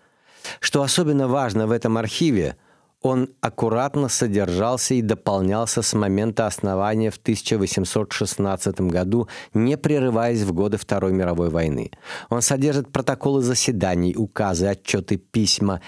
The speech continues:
иммиграционные и финансовые документы, списки депортированных, индексные указатели, книги, фотографии, планы и плакаты — все, что имеет ценность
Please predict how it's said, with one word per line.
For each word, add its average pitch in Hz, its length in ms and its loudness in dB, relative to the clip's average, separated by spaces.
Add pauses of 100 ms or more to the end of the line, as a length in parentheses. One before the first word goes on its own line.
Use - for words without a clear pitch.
(140)
иммиграционные 123 800 2
и 120 140 -2
финансовые 117 600 0
документы, 101 680 0
списки - 440 -2
депортированных, 107 920 0 (300)
индексные 127 600 2
указатели, 113 600 0
книги, 117 340 0
фотографии, 110 720 0 (260)
планы 127 440 2
и - 20 0
плакаты — 107 640 -2
все, - 280 0
что 117 260 0
имеет 104 360 0
ценность 120 500 -2